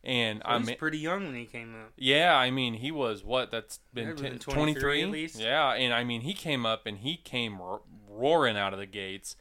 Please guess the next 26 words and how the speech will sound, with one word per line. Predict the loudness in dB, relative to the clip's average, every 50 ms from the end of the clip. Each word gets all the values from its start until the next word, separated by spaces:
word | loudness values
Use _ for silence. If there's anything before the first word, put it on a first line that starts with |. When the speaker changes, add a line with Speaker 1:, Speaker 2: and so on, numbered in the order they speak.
| -20 -20 -20 _ _ _ _
Speaker 1:
He | -8 -6 -4
hit, | -4 -4 -6 -6 _ -10
he | -6 -2 0
hit | 0 0
over | 0 -2 -4 -6
forty | -6 -4 -2 -2 -2 -2 -4 -2
that | -2 -2 -2 0
one | -2 -2 -2 -2
year. | -2 -4 -4 -4 -6 -6 -10 -18 -20
Speaker 2:
Yeah. | -14 -8 -4 -2 -2 -2 -4 -6 -12 -20 _ _ _ _ _ -8
Oh, | -6 -4 -4 -4
Speaker 1:
And | -4
Speaker 2:
he's | -6 -8 -8 -6
always | -6 -4 -4 -4 -6 -4
had | -6 -6 -6 -6
the | -12
power. | -10 -4 -2 0 0 0 0 -2 -6 -10
He | -10
strikes | -6 -4 -4 -4 -4 -4 -4
out | -2 -2 -2 -2
a | -4
lot. | -8 -8 -6 -4 -4 -4 -2
Speaker 1:
Oh, | -2 -4 -2 -2
a | -4 -4
lot. | -2 0 0 0 0 -2 -4 -6
Speaker 2:
Um, | -8 -6 -6 -8 -8 -10 -14